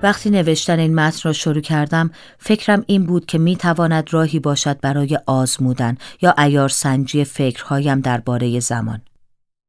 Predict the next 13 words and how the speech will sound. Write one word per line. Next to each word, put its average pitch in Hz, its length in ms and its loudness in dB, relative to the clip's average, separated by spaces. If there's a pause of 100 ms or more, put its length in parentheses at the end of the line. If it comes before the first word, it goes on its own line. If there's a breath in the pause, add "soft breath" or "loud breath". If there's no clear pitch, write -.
(120)
حتی 190 320 0
تصوری 160 600 0
هم 160 240 0
از 151 240 -2
بعد 156 300 0
داشتم 127 440 -2 (320 loud breath)
وقتی 151 280 -2
گیجی‌ها 143 680 -2
و 143 120 0
پریشانی‌هایم 135 1000 -2
برطرف 123 440 -4
شده 120 220 -6
است. - 380 -10